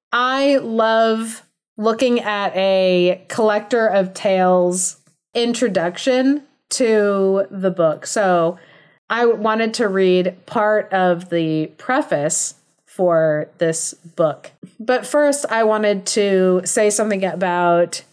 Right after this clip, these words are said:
about Ignaz Kunos. So he was a Hungarian linguist and considered himself to also be a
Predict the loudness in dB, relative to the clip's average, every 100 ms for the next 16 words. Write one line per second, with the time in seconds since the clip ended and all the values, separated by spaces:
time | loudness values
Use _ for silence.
0 | _ -6 -2 0 0 0 -2 -2 -2 -2
1 | -2 -4 -8 _ _ -4 -2 -2 -4 -10
2 | -12 -14 _ _ _ _ -12 -4 0 2
3 | 0 0 2 4 4 2 0 2 2 2
4 | 0 0 2 0 -2 -4 0 0 0 2
5 | 2 2 2 2 0 -2 -8 -8 -4 -2
6 | 0 -2 0 2 2 -2 -8 -12 -20 _
7 | _ _ -4 -2 -2 -2 -2 -2 0 0
8 | 0 -2 0 -2 -2 -6 -4 -2 0 0
9 | 0 0 0 0 0 2 0